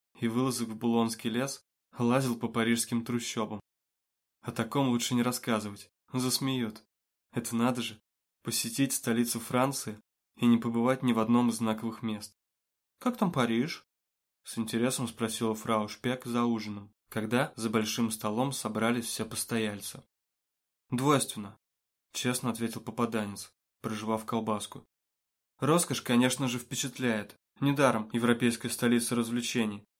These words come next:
с претензией на столицу вообще. Но и нищета по контрасту впечатляет не меньше». «Бывал я там в юности»,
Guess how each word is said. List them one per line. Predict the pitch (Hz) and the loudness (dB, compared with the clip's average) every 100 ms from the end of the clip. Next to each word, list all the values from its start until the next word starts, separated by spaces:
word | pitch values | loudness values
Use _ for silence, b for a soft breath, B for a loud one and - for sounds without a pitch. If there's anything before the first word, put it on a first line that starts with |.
| _ | _
с | - | -10
претензией | - 113 123 127 127 120 | -6 -2 2 2 4 4
на | |
столицу | 113 117 117 117 120 | 2 0 0 0 0
вообще. | 117 117 - 107 - _ _ _ _ _ _ - | 0 0 -6 -8 -10 _ _ _ _ _ _ -2
Но | 127 | 2
и | 135 | 4
нищета | 143 - 160 131 | 4 2 2 2
по | - | 2
контрасту | 113 113 131 135 117 | -2 0 0 0 -4
впечатляет | - - - 113 110 | -6 -6 -2 0 2
не | 120 | 0
меньше». | 113 107 - - - _ _ _ _ _ _ | 0 -2 -6 -12 -20 _ _ _ _ _ _
«Бывал | 123 165 254 165 | 4 8 10 10
я | 120 | 6
там | 123 120 | 4 4
в | |
юности», | 123 120 107 - - 101 | 6 4 2 -2 -10 -14